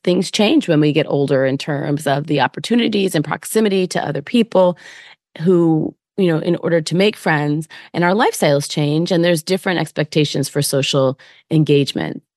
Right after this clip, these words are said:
So, you know, as I was writing this episode out, I was thinking, like, my question to you, the listeners, is, and my question to everyone really is, should everyone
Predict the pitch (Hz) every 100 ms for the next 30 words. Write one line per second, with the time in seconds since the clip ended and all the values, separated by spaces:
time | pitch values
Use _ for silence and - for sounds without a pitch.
0 | _ _ _ - 277 - - - - 285
1 | 277 269 262 247 254 277 330 220 190 -
2 | 208 208 190 165 151 - 175 147 143 156
3 | - 226 170 - 160 160 185 190 - 302
4 | - 220 190 175 226 233 139 156 156 -
5 | 175 262 - - - 85 - 147 135 98
6 | - 190 190 208 226 202 170 - 233 285
7 | - - 135 127 123 151 - - - -
8 | - 294 - 226 233 226 180 143 127 151
9 | 160